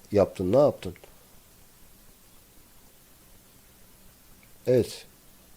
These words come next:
Çıkan hisseden bile nasıl zarar edebiliyorsunuz? Hayret yani. İmkansızı başarıyorsunuz. Maşallahınız var. Vallahi olmayacak işleri beceriyorsunuz. Kolay işleri değil de zor işleri daha iyi beceriyorsunuz sanki. <laughs>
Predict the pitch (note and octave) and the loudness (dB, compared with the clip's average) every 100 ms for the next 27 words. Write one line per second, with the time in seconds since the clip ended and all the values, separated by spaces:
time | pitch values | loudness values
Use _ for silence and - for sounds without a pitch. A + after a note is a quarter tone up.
0 | - - - F#3+ G3+ G3+ F#3+ G3+ G3 G3 | -12 -8 2 4 4 2 4 4 4 4
1 | G3 D3+ C#3 A#2 A2+ G#2 G2 F#2+ F2 F#2 | 4 2 4 6 6 2 2 0 0 -4
2 | - C#3+ C3 C#3 D3 C#3 - D#2+ - - | -2 -4 -2 -2 -2 -4 -8 -10 -12 -18
3 | _ - - - - _ - - - - | _ -20 -20 -20 -20 _ -20 -20 -20 -20
4 | - - - D#3 F#3 A3 A3 A3 A3+ A#3 | -20 -20 2 6 8 12 12 10 6 6
5 | G#3+ G3+ A3+ G#3+ G#3 - C3+ A#2+ G#2+ B2 | 10 10 10 8 8 8 4 4 2 6
6 | F3 - E3+ D#3+ D#3 C#3+ A#2+ G#2 G#2+ D3+ | 6 8 8 8 8 6 6 6 6 6
7 | D#3 D3 C#3+ F#3 F#3 C#3+ D3+ D3 - C#3 | 6 6 8 8 8 8 2 0 -2 0
8 | C#3 C3 A#2+ A2+ F#2+ - C#2 - - - | 4 4 4 2 0 -2 -10 -12 -20 -20
9 | - - - - - - - E3 G3 F#3+ | -20 -20 -20 -20 -20 -14 4 6 6 4
10 | - F3+ F#3 A3 E3+ C3+ E3 F3 - F#3 | 4 4 4 4 4 6 6 6 4 4
11 | E3+ D#3+ D#3 B2+ A2 G2 G2 F#2 F2 F#2 | 8 10 10 8 4 2 0 0 -4 -8
12 | E2 F#2 E2 - - | -8 -8 -10 -12 -16